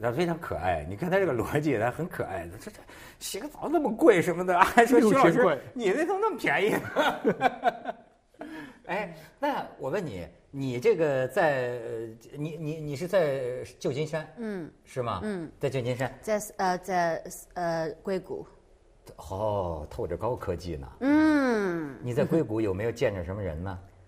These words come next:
Speaker 3: 我没见着什么人呢，都很忙啊。
Speaker 1: 你在那儿生活的感觉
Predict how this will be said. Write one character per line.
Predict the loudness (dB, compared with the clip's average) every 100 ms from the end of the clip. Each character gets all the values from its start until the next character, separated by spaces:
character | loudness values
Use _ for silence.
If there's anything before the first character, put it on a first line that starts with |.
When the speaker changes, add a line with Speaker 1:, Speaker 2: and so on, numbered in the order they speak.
| -14
Speaker 3:
我 | -4 0 0 -2 -10 -20 -20 -20 -6
没 | -2 0
见 | 0 2
着 | 2
什 | 2
么 | -2
人 | -2 -4
呢， | -4 -6 -8 -14 -20 -6
都 | -4
很 | -4
忙 | -6 -8 -8
啊。 | -6 -6 -6 -10 -16 -20 -14 -4
Speaker 1:
你 | 2
在 | 4
那 | 6
儿 | 4
生 | 2 0
活 | 4 4
的 | 4
感 | 0 -2
觉 | -4 0 0